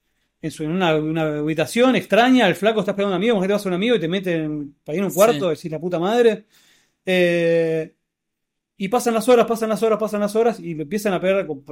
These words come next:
Speaker 1: lo van a, le van a, insinúa que lo van a violar
Speaker 2: Sí.
Speaker 1: en un momento.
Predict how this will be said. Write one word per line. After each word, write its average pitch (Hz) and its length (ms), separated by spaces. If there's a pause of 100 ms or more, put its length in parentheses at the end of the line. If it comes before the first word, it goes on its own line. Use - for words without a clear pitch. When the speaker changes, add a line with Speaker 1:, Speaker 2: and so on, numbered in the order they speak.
Speaker 1:
lo 151 80
van 240 120
a, 226 80
le 170 140
van 226 160
a, 175 320 (320)
insinúa 202 720
que 202 80
lo 190 80
van 196 120
a - 20
violar 175 380 (160)
Speaker 2:
Sí. - 180
Speaker 1:
en 147 120
un 175 120
momento. 151 480